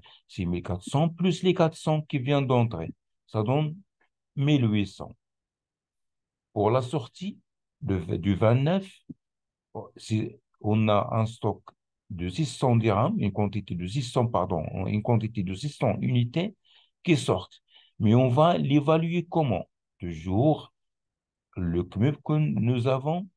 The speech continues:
calculé, quarante-quatre virgule soixante, fin de période.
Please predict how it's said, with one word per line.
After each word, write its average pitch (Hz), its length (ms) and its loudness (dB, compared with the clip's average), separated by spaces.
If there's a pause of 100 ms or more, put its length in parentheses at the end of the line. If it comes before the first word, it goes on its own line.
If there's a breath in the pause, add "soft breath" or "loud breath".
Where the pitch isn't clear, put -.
(180)
calculé, 127 600 0 (480)
quarante-quatre 98 640 -2
virgule 143 280 2
soixante, 104 540 -8 (580)
fin 113 120 6
de 120 80 2
période. 90 420 2